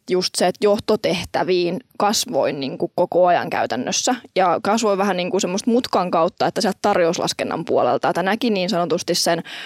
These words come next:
laskennallisen ja taustahommat sieltä, mikä siihen työmaan taustalla pyörii. Et semmonen näkemys ja urapolku on ehkä vähän harvinaisempi,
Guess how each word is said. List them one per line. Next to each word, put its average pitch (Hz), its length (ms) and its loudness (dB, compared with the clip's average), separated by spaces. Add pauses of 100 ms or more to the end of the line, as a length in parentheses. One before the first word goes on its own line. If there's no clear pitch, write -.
(300)
laskennallisen 180 1080 2
ja 170 200 2 (180)
taustahommat 190 1120 2
sieltä, 175 240 2
mikä 180 260 0
siihen 180 220 0
työmaan 180 420 2
taustalla 180 420 2
pyörii. 151 600 2 (720)
Et 175 160 0 (100)
semmonen 233 500 4
näkemys 180 580 0 (140)
ja 170 160 4
urapolku 170 540 2
on 170 100 2
ehkä 180 220 -2
vähän 202 200 0
harvinaisempi, 175 920 0